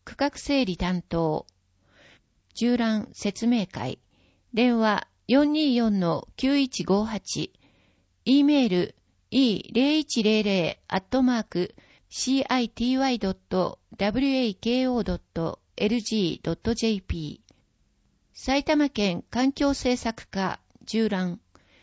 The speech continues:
電話、零四八八三零の三零四一。埼玉県環境影響評価条例の規定に基づき、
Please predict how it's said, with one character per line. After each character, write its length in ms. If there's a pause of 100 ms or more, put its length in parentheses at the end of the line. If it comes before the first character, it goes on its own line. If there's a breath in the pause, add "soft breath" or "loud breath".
(260 soft breath)
電 220
話、 280 (180)
零 260
四 200
八 580
八 240
三 300
零 240
の 320
三 340
零 240
四 320
一。 400 (1300)
埼 300
玉 280
県 440
環 240
境 280
影 260
響 260
評 240
価 180
条 240
例 200
の 100
規 160
定 220
に 120
基 40
づ 360
き、 380